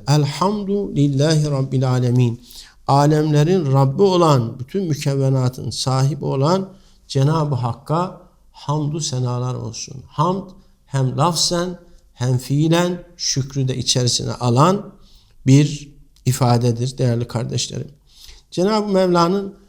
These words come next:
Rab ismiyle başlar. Burada Kur'an-ı Kerim'de Esmaül Hüsna'dan bahseder. Cenab-ı Hakk'ın birçok güzel isimlerinden bahseder. Onlardan bir tanesi Rab ismiyle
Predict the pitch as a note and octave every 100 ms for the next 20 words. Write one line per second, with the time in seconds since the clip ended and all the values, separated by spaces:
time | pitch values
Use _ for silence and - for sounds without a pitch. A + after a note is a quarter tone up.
0 | _ - F3+ G3+ - D#3+ - - D3 C3
1 | A#2+ A2+ - C3 D3+ D#3 - _ _ -
2 | _ G3 E3+ F3 - F3+ F3 F3 D3 D#3
3 | D#3 D#3 D3+ - D#3 D3 D3+ C#3+ C3+ -
4 | C3+ C3+ D3 - B2 B2+ - B2 A2+ -
5 | C#3 D3 C#3 B2+ C3 - - F3 D#3 C3+
6 | C3 C3 B2 - - - C3+ B2 B2+ A#2
7 | - - A#2+ - A#2+ A#2+ C3 D3 C#3+ D3
8 | D#3 C#3 C3 - B2+ - C#3+ D3 D3 -
9 | - B2+ B2+ A#2+